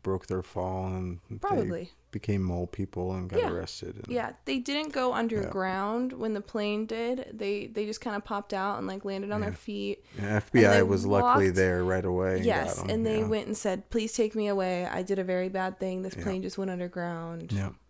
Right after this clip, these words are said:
Speaker 2: I accept my punishment."
Speaker 1: Yep. Here's my list of,
Speaker 2: Mm-hmm.
Speaker 1: uh, ways to take over the plane,
Speaker 2: Yep.
Speaker 1: uh, written in English that I
Speaker 2: "Here's
Speaker 1: don't
Speaker 2: my
Speaker 1: speak.
Speaker 2: I D." Yeah.
Speaker 1: Yeah.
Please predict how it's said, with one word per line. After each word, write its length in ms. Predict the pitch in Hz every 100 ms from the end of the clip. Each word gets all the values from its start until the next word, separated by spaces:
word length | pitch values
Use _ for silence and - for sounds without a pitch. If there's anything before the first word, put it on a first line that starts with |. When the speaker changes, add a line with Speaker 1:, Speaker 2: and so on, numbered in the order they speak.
| _ -
Speaker 2:
I 80 | 196
accept 320 | 185 - -
my 100 | -
punishment." 680 | 196 180 - - - 113 113
Speaker 1:
Yep. 260 | 98 90 -
Here's 340 | 101 104 98
my 160 | 98 92
list 360 | 90 92 -
of, 220 | 95 90 90
Speaker 2:
Mm-hmm. 160 | 95
Speaker 1:
uh, 120 | 90
ways 400 | 85 95 95 92 -
to 80 | 92
take 240 | 101 92
over 200 | 92 92
the 100 | 92
plane, 500 | - 92 92 90 92
Speaker 2:
Yep. 240 | 233 220 92
Speaker 1:
uh, 80 |
written 240 | 90 98 95
in 140 | 101
English 420 | 98 95 92 90
that 140 | - 90
I 80 | 90
Speaker 2:
"Here's 180 | - -
Speaker 1:
don't 100 | 240
Speaker 2:
my 40 |
Speaker 1:
speak. 80 | -
Speaker 2:
I 80 | 254
D." 540 | 226 226 208 202 240 - _ - _ _ - - -
Yeah. 280 | - 180 69 226 - _ _ - - - - - - - - _ - _ _ -
Speaker 1:
Yeah. 180 | - -